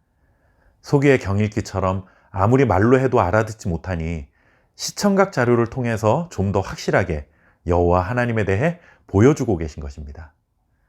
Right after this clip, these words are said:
바로는 자신이 세상을 다스린다고 생각했고 애굽 백성들은 그런 바로가 자신들의 생명을 보호해 준다고 여겼습니다.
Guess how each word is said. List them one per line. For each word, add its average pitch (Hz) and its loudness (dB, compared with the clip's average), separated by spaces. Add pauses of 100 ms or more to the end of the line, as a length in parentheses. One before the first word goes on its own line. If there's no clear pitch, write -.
(460)
바로는 101 2 (320)
자신이 180 0
세상을 180 -2
다스린다고 101 -2
생각했고 90 -6 (600)
애굽 104 2
백성들은 101 0
그런 117 2
바로가 90 -2 (380)
자신들의 113 0
생명을 165 0
보호해 120 4
준다고 90 -4
여겼습니다. 78 -10